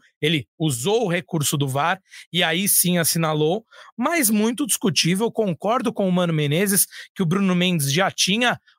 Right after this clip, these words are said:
o seu pé plantado no chão ali, claro, fazendo uma situação de travar a passagem do Soteldo, a passagem no, no sentido da bola, né?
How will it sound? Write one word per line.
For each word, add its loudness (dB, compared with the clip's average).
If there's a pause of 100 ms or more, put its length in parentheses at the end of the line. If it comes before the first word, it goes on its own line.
o -2
seu 2
pé -2 (120)
plantado -2
no 0
chão 0
ali, 0
claro, -2 (240)
fazendo 0
uma 2
situação 0 (240)
de -2
travar 0
a 0
passagem 0
do 0
Soteldo, 0
a 0
passagem 0
no, 2
no 0
sentido 0
da 0
bola, 0
né? -4